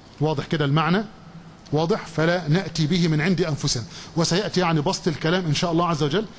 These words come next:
في حديث أبي هريرة، الحديث المعروف حديث جبريل عليه الصلاة والسلام. سيأتي يعني مزيد تفصيل لهذه ال-، المسألة. فالخلاصة أن النبي صلى الله عليه وسلم أفضل منين؟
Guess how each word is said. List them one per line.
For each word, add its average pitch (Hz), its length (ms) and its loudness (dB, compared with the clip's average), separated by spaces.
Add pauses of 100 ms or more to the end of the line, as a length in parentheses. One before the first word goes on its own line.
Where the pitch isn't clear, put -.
(160)
في 170 200 0
حديث 180 600 0 (260)
أبي 170 200 2
هريرة، 175 360 2
الحديث 151 320 -2
المعروف 156 240 0
حديث 151 260 0
جبريل 151 460 0 (420)
عليه 156 520 2 (340)
الصلاة 160 680 0
والسلام. 143 400 0
سيأتي 175 460 0 (300)
يعني 156 240 4
مزيد 156 280 4 (100)
تفصيل 175 420 2
لهذه 151 580 2
ال-، 165 160 2 (120)
المسألة. 160 380 0 (280)
فالخلاصة 185 580 0
أن 175 120 4
النبي 165 320 4
صلى 160 220 0
الله 170 120 2
عليه 165 120 2
وسلم 160 260 2
أفضل 165 340 0
منين؟ 156 280 2